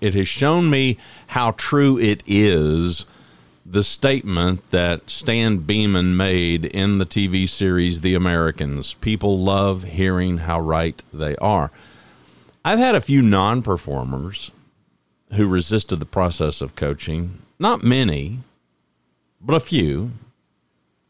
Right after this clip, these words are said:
Mostly because that's exactly how it is. They want to hear how good they already are. Well, they thought they did, till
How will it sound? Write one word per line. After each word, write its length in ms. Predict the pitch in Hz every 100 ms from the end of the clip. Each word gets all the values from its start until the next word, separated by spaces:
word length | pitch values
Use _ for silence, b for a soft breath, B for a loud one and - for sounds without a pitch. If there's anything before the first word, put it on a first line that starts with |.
| _
Mostly 440 | 139 226 - 139
because 500 | 127 113 135 113 - - _ _ _
that's 320 | 92 117 127
exactly 460 | 117 104 123 123 113
how 180 | 107 110
it 60 |
is. 160 | 113 92
They 200 | 95 123
want 320 | 143 127 113
to 120 | 120 107
hear 220 | 110 101
how 160 | 101
good 260 | 90 95 98
they 160 | 98 95
already 580 | 87 92 92 92 90 -
are. 440 | 92 92 78 62 - _ _ _ _ _ _ _ _ _ _ _
Well, 200 | 104 127
they 140 | 98 85
thought 240 | 104 98
they 120 | 76
did, 240 | 65 64 - - _ _ _ _ _ _ _ _ _ _ -
till 220 | 98